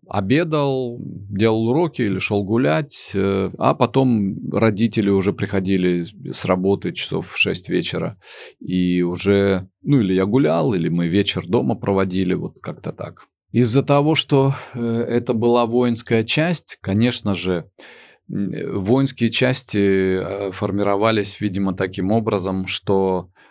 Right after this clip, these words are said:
офицер с женой приезжал, и получается, а все вот эти военные училища, академии, где учатся эти офицеры, это же все обычно в крупных городах. И там, получается, эти молодые парни, которые учились,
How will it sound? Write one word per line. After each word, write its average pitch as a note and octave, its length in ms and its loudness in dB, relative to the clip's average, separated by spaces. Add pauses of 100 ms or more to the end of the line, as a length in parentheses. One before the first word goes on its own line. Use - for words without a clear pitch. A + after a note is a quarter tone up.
(500)
офицер A2+ 840 0 (100)
с F#2 160 -8
женой G#2 760 0 (180)
приезжал, G2 840 0
и G2+ 140 2
получается, A2 600 0
а A2+ 80 -4
все B2+ 240 2
вот A#2+ 200 -2
эти G#2 600 2
военные G#2 800 0
училища, G2+ 880 -2
академии, G2+ 920 0
где F#2+ 340 0
учатся G2 500 -6
эти F2 200 -4
офицеры, G#2+ 680 -2 (160)
это G2 320 -2
же F#2 160 -2
все G2+ 300 0
обычно G#2 420 0
в - 80 -8
крупных A2 400 0
городах. G2+ 680 0 (400)
И B2 100 2
там, C#3 260 2
получается, G#2 500 0
эти F2 120 -6
молодые F#2 460 2
парни, C#3 380 2
которые F#2+ 400 -2
учились, A#2+ 680 -2